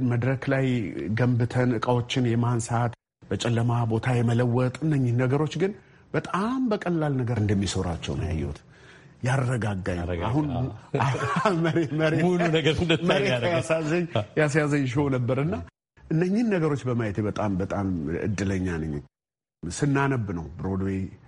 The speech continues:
Speaker 1: እኔ እንደውም አንድ፣ አንድ ቲያትር ቤት ነበር የሚመስለኝ ብሮድዌይ ሲባል።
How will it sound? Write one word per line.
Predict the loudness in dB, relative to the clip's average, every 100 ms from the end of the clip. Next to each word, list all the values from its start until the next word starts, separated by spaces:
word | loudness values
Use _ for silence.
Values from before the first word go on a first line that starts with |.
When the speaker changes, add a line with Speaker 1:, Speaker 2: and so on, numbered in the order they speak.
| -20 -6
Speaker 1:
እኔ | -2
እንደውም | 0 0 -2 -2
አንድ፣ | 0 0 -2 -8 _ _ -6
አንድ | -2 -2 0
ቲያትር | 0 0 0
ቤት | 0 0
ነበር | 0 -2 -2
የሚመስለኝ | -2 -2 -2 -2 -2
ብሮድዌይ | 0 0 0 -2
ሲባል። | -2 -4 -4